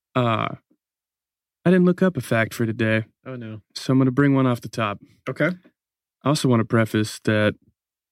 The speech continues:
Speaker 1: I've never fact-checked this, so I don't know if it's true, but my
Speaker 2: Okay.
Speaker 1: wife told me, and she's a smart lady, so I'm gonna assume it's the real deal.
Speaker 2: Yep, I think that's the right play.
Speaker 1: Did you know that bananas are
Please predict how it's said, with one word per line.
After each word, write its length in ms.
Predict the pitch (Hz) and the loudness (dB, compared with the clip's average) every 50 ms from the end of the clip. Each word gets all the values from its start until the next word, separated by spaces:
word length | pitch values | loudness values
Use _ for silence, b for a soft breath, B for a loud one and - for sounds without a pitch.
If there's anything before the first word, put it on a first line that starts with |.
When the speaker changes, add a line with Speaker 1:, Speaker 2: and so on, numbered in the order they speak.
| _ _ _ _ _ _ - | _ _ _ _ _ _ -6
Speaker 1:
I've 100 | 117 113 | -2 0
never 180 | 120 113 107 104 | 0 0 0 -2
fact-checked 560 | - - 113 110 107 - - 120 110 110 - | 0 0 0 0 0 -2 -2 -4 -4 -2 0
this, 200 | 92 104 107 - | 0 0 0 0
so 100 | - 117 | 0 0
I 20 | 113 | 0
don't 120 | 113 110 | 2 2
know 120 | 101 113 117 | 2 2 0
if 80 | 120 | 0
it's 120 | 123 - - | -2 -8 -8
true, 400 | - - 123 120 117 113 117 113 _ _ - | -2 0 2 2 2 2 -2 -4 _ _ -8
but 100 | 101 - | -6 -4
my 100 | 110 110 | -2 0
Speaker 2:
Okay. 80 | 110 | 0
Speaker 1:
wife 200 | 117 120 120 117 | 0 0 0 -2
told 220 | - - 110 110 110 | -4 -4 -4 -2 -2
me, 140 | 113 113 | -2 -4
and 200 | 113 117 123 127 | -4 -4 -8 -6
she's 200 | - - 135 127 | -2 0 2 2
a 60 | 113 110 | 2 0
smart 320 | - - 113 110 110 90 | -2 -2 -2 -2 0 0
lady, 320 | 98 110 110 107 110 110 - _ _ _ _ _ _ _ _ _ _ - | 0 0 0 0 0 -2 -4 _ _ _ _ _ _ _ _ _ _ -10
so 180 | - - - 123 | -4 0 0 2
I'm 60 | 120 | 2
gonna 320 | 120 113 110 107 107 - - | 2 2 2 0 0 -2 -4
assume 340 | 107 110 - - 123 113 113 | -6 -4 -2 0 0 2 0
it's 120 | 107 - | 0 -2
the 100 | - 107 110 | -4 -4 -2
real 180 | 113 113 110 | 0 0 0
deal. 300 | 107 113 113 113 110 107 107 _ - | 0 0 0 0 0 -2 -4 _ -14
Speaker 2:
Yep, 220 | 120 120 113 - - | -12 -12 -12 -12 -14
I 80 | 120 | -14
think 160 | 117 123 110 104 | -14 -12 -12 -14
that's 160 | 104 - - | -14 -16 -18
the 100 | 110 107 | -18 -16
right 200 | 107 101 98 - | -16 -16 -18 -16
play. 240 | - 113 104 104 104 _ _ _ _ _ _ _ _ _ _ _ _ _ | -14 -14 -14 -14 -16 _ _ _ _ _ _ _ _ _ _ _ _ _
Speaker 1:
Did 240 | - 139 139 135 139 | 0 0 0 2 2
you 120 | 151 160 | 2 2
know 340 | 160 165 170 165 135 117 110 - _ _ _ _ _ _ _ _ _ _ _ _ _ _ _ _ _ _ _ - | 4 4 4 4 2 2 0 -4 _ _ _ _ _ _ _ _ _ _ _ _ _ _ _ _ _ _ _ -12
that 260 | 135 127 131 127 120 - | -6 -2 -2 -2 0 2
bananas 500 | 127 120 117 117 123 135 151 160 151 135 | 2 2 2 2 2 2 2 2 0 0
are 100 | 123 | -2